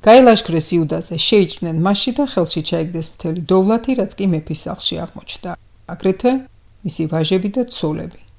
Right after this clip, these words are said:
ვაჟი აღარ დარჩა იოხაზის ძეთა შორის, უმრწმესის გარდა. ყოველივე ამის შემდეგ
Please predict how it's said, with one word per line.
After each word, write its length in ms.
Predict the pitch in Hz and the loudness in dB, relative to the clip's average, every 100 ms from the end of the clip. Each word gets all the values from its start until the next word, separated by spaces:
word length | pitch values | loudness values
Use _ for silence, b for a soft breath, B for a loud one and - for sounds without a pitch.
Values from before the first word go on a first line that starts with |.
| - - _ 190 | -20 -20 _ 0
ვაჟი 240 | 190 202 | 4 6
აღარ 260 | 185 202 220 | 6 6 4
დარჩა 380 | 185 165 - 156 - | 2 0 -6 -6 -4
იოხაზის 600 | 175 165 160 165 165 156 | 0 0 2 -2 -2 -6
ძეთა 320 | - 160 165 | -6 -6 -4
შორის, 400 | 151 - 202 233 233 - - - _ | -4 -2 0 -2 -4 -16 -20 -20 _
უმრწმესის 720 | 180 151 156 156 156 - 170 - | -2 -2 -2 -4 -4 -6 -10 -8
გარდა. 420 | - 165 - 170 - - - - _ _ _ - | -8 -8 -10 -14 -16 -20 -20 -20 _ _ _ 4
ყოველივე 320 | 240 262 247 | 6 8 6
ამის 200 | 247 240 | 4 2
შემდეგ 320 | - 269 190 | 2 2 2